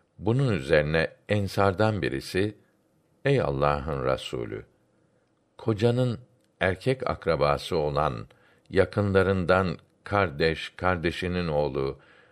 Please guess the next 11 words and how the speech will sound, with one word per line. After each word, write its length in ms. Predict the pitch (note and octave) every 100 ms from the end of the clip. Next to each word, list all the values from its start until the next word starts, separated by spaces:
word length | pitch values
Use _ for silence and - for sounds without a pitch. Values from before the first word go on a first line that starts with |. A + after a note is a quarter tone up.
| _ _
amca 340 | G2 G2+ F#2+ G#2+
oğlu 440 | F#2+ D#2 D#2+ D2+
vesaire 580 | E2+ - A2+ A2+ F#2+ D2+
hakkındaki 800 | C#2+ D#2+ - E2+ D2+ D2 D#2+ C#2+
görüşünüz 720 | E2 E2 E2 - F2+ F2 C#2+
nedir?" 440 | D#2+ B1 B1+ - _ _ _ _ _ -
deyince, 640 | F2 A#2 A#2 C#2+ A#1+ - _ _ _ _ _ _ _ _ _ F#2
"Onlarla 600 | G2 G2 G#2+ A2+ D2 C#2
yalnız 560 | D2 D#2+ D#2 G2+ E2
başına 440 | C#2+ - D#2+ C#2 -
kalmak, 560 | D#2+ D2 D2 F#2+ -